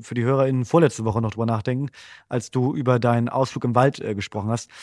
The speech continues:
habe ich auch den Film schon, äh, genannt, Blair Witch Project. Der hat mich wirklich, ähm, ich möchte dir gar nicht empfehlen, den Trailer anzugucken, weil dann gehst du auch nicht mehr in den Wald. Äh, der hat mich wirklich auseinandergenommen.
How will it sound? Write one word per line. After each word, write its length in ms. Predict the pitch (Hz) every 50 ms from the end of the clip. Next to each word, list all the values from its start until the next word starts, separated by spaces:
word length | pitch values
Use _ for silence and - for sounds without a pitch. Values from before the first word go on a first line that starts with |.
| - _ _
habe 140 | - 120 117
ich 60 | 127
auch 40 | 123
den 180 | - 127 123 120
Film 260 | - - 151 156 147
schon, 260 | - 135 120 113 113 -
äh, 200 | 113 110 110 110
genannt, 280 | 98 117 120 123 - -
Blair 260 | 120 127 135 139 131
Witch 160 | 131 120 -
Project. 540 | - - 123 123 127 - 104 90 - - -
Der 80 | 117 117
hat 80 | -
mich 120 | 117 110 113
wirklich, 280 | 135 - 135 113 - - - - - - _ _ -
ähm, 420 | 120 117 117 117 113 113 117 107 98 _ _ _ _ _ _ _ _ _ _ _ _ _ _
ich 160 | - - - - - _ _ _ _ _ _ 113 113 113
möchte 220 | 135 151 147 -
dir 20 | 156
gar 80 | 175
nicht 80 | 165 156
empfehlen, 240 | 151 - - 165 147
den 40 | -
Trailer 240 | - 160 170 175
anzugucken, 300 | 170 131 - - 135 123
weil 60 | 123 120
dann 80 | 123 123
gehst 100 | 127 -
du 40 | 110
auch 40 | 131
nicht 80 | 135
mehr 80 | 131 117
in 40 | 107
den 140 | 104 101
Wald. 260 | 104 104 110 135 - - _ - - _ - - _ -
Äh, 220 | 123 123 120 117
der 120 | 113 127 135
hat 40 | 139
mich 120 | 131 107
wirklich 220 | 127 139 - 139 117
auseinandergenommen. 640 | 131 117 - 127 135 131 120 107 107 110 117 123